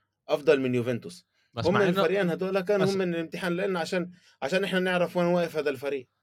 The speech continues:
Speaker 2: بس ما-، مع
Speaker 1: و-،
Speaker 2: الوضع، الوضع ب-،
Speaker 1: بصراحة،
Speaker 2: الوضع بأتلانتا مش كل هالقد منيح. الموسم هذا موسم مش منيح عندهم. أتلانتا مع إنه رجعوا بعد المونديال عندهم
Speaker 1: بس،
Speaker 2: خمس انتصارات من ست ألعاب، آه،
Speaker 1: بالضبط.
Speaker 2: ووضعهم منيح،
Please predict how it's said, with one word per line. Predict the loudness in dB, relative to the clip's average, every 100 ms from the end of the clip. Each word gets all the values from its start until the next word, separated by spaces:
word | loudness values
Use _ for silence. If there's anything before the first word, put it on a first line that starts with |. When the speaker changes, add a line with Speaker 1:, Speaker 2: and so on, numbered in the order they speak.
| _
Speaker 2:
بس | -8 -6
ما-، | -2 -2 -2
مع | -4 -4 -6
Speaker 1:
و-، | 0 2 2 2 2
Speaker 2:
الوضع، | 4 2 0
الوضع | -2 2 4 2
ب-، | 2
Speaker 1:
بصراحة، | 4 4 4 2 -4 -6 _ -4
Speaker 2:
الوضع | 2 4 4
بأتلانتا | 2 0 -2
مش | -4 -4
كل |
هالقد | -4 -2 -2
منيح. | 0 0 -2
الموسم | -4 -4 -2 -2
هذا | -2
موسم | -2 -4 -6
مش | -8 -6
منيح | -6 -6 -8
عندهم. | -10 -8 -8 -8
أتلانتا | -8 -6 -4 -2
مع | -2
إنه | 0 2
رجعوا | 2 2 2
بعد | 2 2
المونديال | 0 2 2 2
عندهم | 0
Speaker 1:
بس، | -2
Speaker 2:
خمس | -2 -2 -4
انتصارات | -6 -4 0 0 0
من | -4
ست | -6 -6
ألعاب، | -4 0 0 -2 -8 _ _ _ _
آه، | -4 -2
Speaker 1:
بالضبط. | 0 2
Speaker 2:
ووضعهم | 4 4 4 2
منيح، | 2 0 0 0 -2